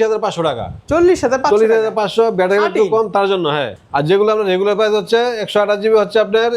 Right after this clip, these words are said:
Speaker 1: একচল্লিশ হাজার পাঁচশো টাকা।
Speaker 2: একচল্লিশ হাজার পাঁচশো
Speaker 1: একচল্লিশ হাজার পাঁচশো।
Speaker 2: প্রাইস। আচ্ছা, ব্যাটারি উপরে কন্ডিশনের উপরে প্রাইসটা
Speaker 1: হ্যাঁ,
Speaker 2: কিন্তু হয়।
Speaker 1: তারপর দেবো iPhone
Speaker 2: ও ভাই, থার্টিন প্রো কালেকশন আছে।
Speaker 1: থার্টিন প্রো দেখেন।
Speaker 2: ছাড়েন আজকে।
Speaker 1: সব কালার, সব কালার
Speaker 2: আজকে
Speaker 1: অ্যাভেলেবল দেখেন।
Speaker 2: শুনেন, আরো কমায় দিতে হবে। আগের চেয়ে আরো কমায় দিবেন।
Speaker 1: কমায় দিলাম,
Speaker 2: বলেন।
Speaker 1: আজকে কমায় দেবো। আজকে প্রাইস দেবো ফাটাফাটি অফার,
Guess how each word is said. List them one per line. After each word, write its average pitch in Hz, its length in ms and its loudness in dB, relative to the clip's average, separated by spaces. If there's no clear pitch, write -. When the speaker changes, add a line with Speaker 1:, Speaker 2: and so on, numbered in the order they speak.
Speaker 1:
একচল্লিশ 214 300 2
হাজার 202 180 0
পাঁচশো 165 220 0
টাকা। 110 140 -4
Speaker 2:
একচল্লিশ 220 300 -4
হাজার 180 140 0
পাঁচশো 185 180 -2
Speaker 1:
একচল্লিশ 190 260 2
হাজার 190 160 -2
পাঁচশো। 139 220 -2
Speaker 2:
প্রাইস। - 320 -8
আচ্ছা, 147 180 -8
ব্যাটারি 240 180 0
উপরে 294 200 0
কন্ডিশনের 254 340 0
উপরে 226 120 2
প্রাইসটা 170 180 0
Speaker 1:
হ্যাঁ, 139 120 -2
Speaker 2:
কিন্তু 165 160 -6
হয়। 135 120 -2
Speaker 1:
তারপর 185 260 0
দেবো 214 100 2
iPhone 208 160 -2
Speaker 2:
ও 170 80 -6
ভাই, 160 180 -4
থার্টিন 254 320 -2
প্রো 254 100 0
কালেকশন 220 300 -4
আছে। 214 100 2
Speaker 1:
থার্টিন 185 220 -2
প্রো 143 120 -4
দেখেন। 160 200 -2
Speaker 2:
ছাড়েন 277 260 -2
আজকে। - 160 -10
Speaker 1:
সব 196 220 -2
কালার, 175 280 0
সব 202 220 2
কালার 190 160 0
Speaker 2:
আজকে 147 140 -2
Speaker 1:
অ্যাভেলেবল 131 320 -2
দেখেন। - 60 -6
Speaker 2:
শুনেন, 165 180 -4
আরো 220 160 0
কমায় 262 240 0
দিতে 208 160 -2
হবে। 143 140 -4
আগের 208 180 -2
চেয়ে 214 260 -2
আরো 208 160 -4
কমায় 226 180 0
দিবেন। 156 140 -4
Speaker 1:
কমায় 185 200 2
দিলাম, 170 140 0
Speaker 2:
বলেন। 156 140 -4
Speaker 1:
আজকে 180 160 -2
কমায় 196 200 0
দেবো। 147 120 0
আজকে 175 200 0
প্রাইস 202 260 2
দেবো 208 120 2
ফাটাফাটি 196 380 0
অফার, 196 180 0